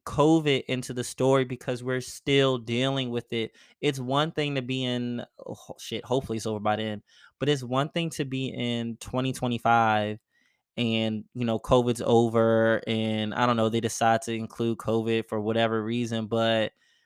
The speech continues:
we're living in it right now. It's affecting us right now. It's killing people right now.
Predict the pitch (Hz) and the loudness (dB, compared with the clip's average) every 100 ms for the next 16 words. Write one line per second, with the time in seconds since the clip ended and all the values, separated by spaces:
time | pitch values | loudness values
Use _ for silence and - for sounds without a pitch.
0 | _ 135 135 123 127 143 147 139 - 127 | _ 2 4 4 4 6 4 -2 -4 -4
1 | 127 123 120 120 120 117 120 113 - 117 | -2 -4 0 0 0 -2 -2 -2 -6 -10
2 | - 123 120 127 120 117 - 113 117 117 | -2 -2 0 -4 -2 -2 -2 4 6 6
3 | - 107 110 113 104 107 - 120 120 113 | 0 -4 0 2 0 -2 -6 -4 -4 -4
4 | 123 110 113 101 107 117 117 107 107 107 | -8 -8 -8 -2 4 4 4 -2 -8 -6
5 | 110 110 104 104 | -2 0 0 -2